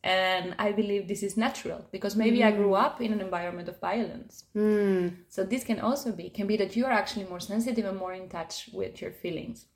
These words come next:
Speaker 1: What I mean is, it's not always as easy as it looks from the
Speaker 2: Mm-hmm.
Speaker 1: outside, what it triggers us.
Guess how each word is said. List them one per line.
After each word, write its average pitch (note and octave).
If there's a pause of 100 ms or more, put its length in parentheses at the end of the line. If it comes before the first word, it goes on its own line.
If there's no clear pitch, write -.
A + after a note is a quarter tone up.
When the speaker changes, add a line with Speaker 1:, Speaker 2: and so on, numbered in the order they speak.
(140)
Speaker 1:
What G#3
I A3+
mean A#3
is, G3+ (1200)
it's B3
not B3
always G#3+ (220)
as G3+
easy A3+
as F#3+
it F#3
looks G3+
from C4
the B3
Speaker 2:
Mm-hmm. B3
Speaker 1:
outside, A#3
what G3
it -
triggers A#3+
us. A3